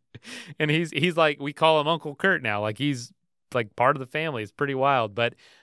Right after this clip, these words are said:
I'm always, like, reaching out to new folks who might be interested. Or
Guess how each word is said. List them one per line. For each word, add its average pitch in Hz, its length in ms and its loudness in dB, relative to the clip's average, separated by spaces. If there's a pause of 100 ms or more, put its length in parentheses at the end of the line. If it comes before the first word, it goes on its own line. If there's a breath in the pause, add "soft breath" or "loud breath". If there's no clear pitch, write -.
(140 soft breath)
I'm 131 140 0
always, 165 340 4
like, 143 280 2 (920)
reaching 139 400 -4
out 139 200 2
to 127 80 -8
new 131 160 0
folks 139 320 -2
who 120 60 -10
might 117 200 -4
be 110 160 -6
interested. 104 680 -4
Or 101 360 -8